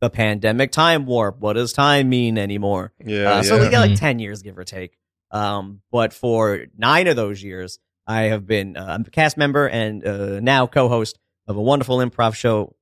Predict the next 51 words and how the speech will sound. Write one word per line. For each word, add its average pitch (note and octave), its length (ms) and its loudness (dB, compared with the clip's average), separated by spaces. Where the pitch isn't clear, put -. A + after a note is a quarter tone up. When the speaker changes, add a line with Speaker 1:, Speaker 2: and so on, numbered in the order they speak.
Speaker 1:
uh, G#2+ 240 -14
called G2+ 200 -2
You A#2+ 180 -2
Are B2+ 100 2
Not A#2 160 2
Alone, C3+ 380 2
an G#2+ 80 -2
uplifting A2 400 -4
show A#2 160 2
about G#2 220 -2
depression. G#3 460 -2
It B2 160 2
is G2+ 180 -6
a F#2 60 -8
mental A#2 320 -2
health, A2+ 340 -2
uh, A2 220 -2
themed A2 320 -2
improv B2 380 0
show C3 320 0
where A2 80 -8
storytellers B2 640 0
come A#2 180 0
in A#2 240 0
and G2+ 140 -6
they G2+ 220 -14
share, A#2 360 2
uh, G2+ 180 -10
a F#2 60 -4
story F#3 220 4
about E3 140 6
a D3 40 2
time D3 200 2
in C3+ 40 -4
their C3 100 0
life B2 220 2
where G#2+ 100 -10
they A#2 120 2
were A2 100 -4
going G#2+ 300 0
through C3 260 0
it. - 160 -4
And G#2+ 120 -8
that A2 120 2
inspires G#2+ 440 0
improv G#2+ 400 0
comedy G#2+ 340 0
from G2+ 260 -4
our G2+ 200 -4
amazing G2 440 -6
cast G#2 420 0